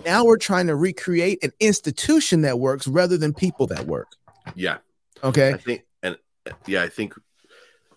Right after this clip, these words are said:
Speaker 2: what we, we have, we have looked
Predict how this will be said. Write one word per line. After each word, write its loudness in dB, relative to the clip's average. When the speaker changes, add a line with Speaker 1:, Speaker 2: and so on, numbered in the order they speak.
Speaker 2:
what -6
we, -6
we -6
have, -2
we -6
have -4
looked -4